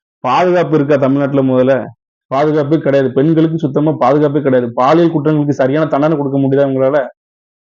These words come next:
கனிம வள கொலையை தடுக்க முடியுதா? இப்படி எதுவுமே இவங்களால முடியாது. ஏதாட்டும் ஒரு சமூக ஆர்வலர் போராட வந்தாங்கன்னா அவங்கள கொலை பண்ணிடுறாங்க.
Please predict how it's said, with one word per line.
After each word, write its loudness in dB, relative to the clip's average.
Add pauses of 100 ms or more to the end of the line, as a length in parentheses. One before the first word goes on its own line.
(680)
கனிம 0
வள 4
கொலையை 2
தடுக்க 0
முடியுதா? 0 (220)
இப்படி -2
எதுவுமே 2
இவங்களால 0
முடியாது. -2 (640)
ஏதாட்டும் 0
ஒரு 2
சமூக 2
ஆர்வலர் 2
போராட 2
வந்தாங்கன்னா 0
அவங்கள 2
கொலை 0
பண்ணிடுறாங்க. 0